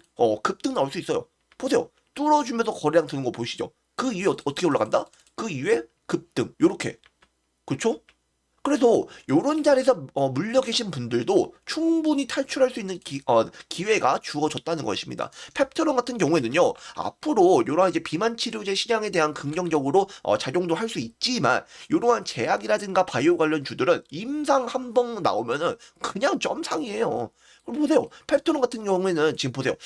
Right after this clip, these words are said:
이, 이 시장이, 지금 비만 치료제 시장이 이천삼십 년까지 연평균 십 퍼센트에서 십오 퍼센트 이상 성-, 성장을 지금 바라보고 있는데, 규모가 백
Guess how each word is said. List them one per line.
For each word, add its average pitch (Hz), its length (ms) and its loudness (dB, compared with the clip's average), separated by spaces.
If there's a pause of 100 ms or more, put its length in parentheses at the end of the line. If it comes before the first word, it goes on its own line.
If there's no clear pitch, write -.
(200)
이, 175 240 -6
이 185 180 -4
시장이, 220 640 0
지금 113 160 -8
비만 247 380 2
치료제 214 400 -4
시장이 160 480 -2 (220)
이천삼십 247 920 -4
년까지 233 540 0
연평균 196 640 0
십 - 200 -2
퍼센트에서 220 760 0 (180)
십오 - 560 -2
퍼센트 233 460 0
이상 151 220 -2
성-, 214 340 -14
성장을 254 500 0
지금 160 220 -4 (180)
바라보고 127 460 0
있는데, 120 420 2 (240)
규모가 202 720 2 (180)
백 - 240 -4